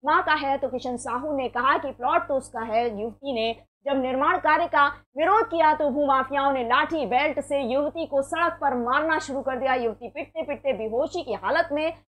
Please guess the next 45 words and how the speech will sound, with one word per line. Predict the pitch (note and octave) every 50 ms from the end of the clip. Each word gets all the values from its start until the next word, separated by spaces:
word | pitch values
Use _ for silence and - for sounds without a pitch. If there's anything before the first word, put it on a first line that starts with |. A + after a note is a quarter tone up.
| -
आ | C#4+ C#4+
गई, | C#4+ D#4+ F4+ F#4+
तो | - D#4 D4 C#4
गुंडे | A3+ B3+ C4+ C4+ C4 C4+ C4
उसे | B3 B3 A#3+ - A#3+ A3+ A3+
जान | A3+ - _ _ _ - - C#4+ D4+ F4+ F#4+
से | F4 F4+ E4+ D#4
मारने | C#4+ C#4 C#4+ D4 D4 D4+ D#4 D4+
की | D4+ C#4+ A#3 F3
धमकी | C#4+ D4 D#4+ D#4 E4 F4
देकर | D#4+ C#4+ C4+ C#4 A#3+
फरार | A3 - A3+ G#3 G3+ F#3 F3
हो | F3+ F#3 F3
गए। | E3 E3+ E3 D#3+ - _ _ _ _ - F4
कई | F4+ G#4 G#4
घंटों | C4 A3 D4 C4 C#4 C4+ C#4 C#4+ C4+ G3+
बाद | G#3 A#3 C#4 F4 -
पुलिस | - C#4+ C#4+ C4+ C#4 C4+ -
ने | B3 A#3
अपनी | G#3 G#3+ - - C4 C4
नाक | A3+ G3 F3+ G#3 D4 F4 F4 C#4+
बचाने | A3+ F#3+ G#3+ G#3 - A#3+ A#3+ B3 B3+ B3
के | - B3+ A3+
लिए | A3+ A#3 A#3+ A#3+
पीड़िता | A#3+ D4 D#4+ E4+ E4+ E4+ D#4+
की | D#4+ D4+ C#4+
शिकायत | - - C#4 - C#4 C4+ C4+ C4+ -
पर | C4+ B3+
किशन | A#3+ - C4 - C4+ B3+ B3
साहू, | - C4 A#3 - C4+ C#4
संजीव | - A#3+ G#3 A3+ A#3 A#3
तिवारी | G3 - A#3 A3 A#3+ B3 C#4 D4 C#4
और | A#3 A3 A3
एक | A3+ A3+ - - -
अन्य | D4+ D#4 D#4+
के | D4+ C4 A3+
खिलाफ | A#3+ C4+ C#4 D4+ C4 A#3 - -
छेड़खानी, | _ _ _ _ _ - E4 E4 E4+ F4 F#4 F4 F#4 G4 G4
मारपीट, | E4+ C#4+ C#4 C#4+ C#4+ C#4+ - D#4 D#4+ A#3+
जान | - B3+ B3 C4
से | B3+ C#4+ C4
मारने | B3 B3 C4 D4 D4+ D4+ D4+
की | D4 C#4
धमकी | A#3 C4+ C#4+ C#4+ D4 D4 D4 C#4+
और | C4 B3 B3 B3 B3 B3 - -